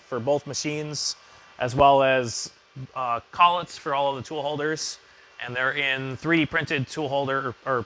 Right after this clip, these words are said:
collet holders that I designed and printed myself. Next to that,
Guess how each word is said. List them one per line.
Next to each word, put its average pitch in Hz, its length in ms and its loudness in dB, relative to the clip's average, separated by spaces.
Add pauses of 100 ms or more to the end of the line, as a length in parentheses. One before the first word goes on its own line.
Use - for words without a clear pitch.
collet 170 260 6
holders 131 540 -4 (120)
that 120 180 -4
I 120 120 0
designed 127 400 -2
and 113 80 -10
printed 123 260 -10
myself. 110 640 -12 (1500)
Next 151 300 0
to 156 100 4
that, 156 300 4